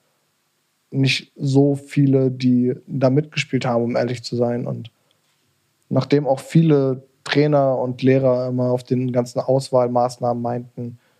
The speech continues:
„Komm nach Chemnitz, Jena, Halle, die drei Sportschulen mit Basketball“, dann hab ich irgendwann gesagt,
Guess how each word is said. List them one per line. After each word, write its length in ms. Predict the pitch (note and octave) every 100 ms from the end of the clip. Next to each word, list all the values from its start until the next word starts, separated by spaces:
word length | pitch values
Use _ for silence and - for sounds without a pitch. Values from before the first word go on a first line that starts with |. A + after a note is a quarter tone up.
| _ -
„Komm 200 | - C3
nach 320 | C3+ C3 -
Chemnitz, 840 | - B2+ B2+ B2 B2 B2 - - -
Jena, 480 | B2 B2+ B2+ B2 B2
Halle, 300 | B2+ B2+ A#2+
die 140 | A#2+
drei 260 | A#2+ A#2+ A#2
Sportschulen 800 | - B2+ C3 - B2+ B2 B2 - _ _ _ _
mit 180 | B2+ B2
Basketball“, 640 | C3 C#3 - C3+ C3 B2+
dann 440 | B2 A#2+ A#2+ A#2+ B2
hab 120 | B2
ich 100 | B2+
irgendwann 300 | B2+ B2+ B2+
gesagt, 520 | B2 B2+ B2+ B2+ -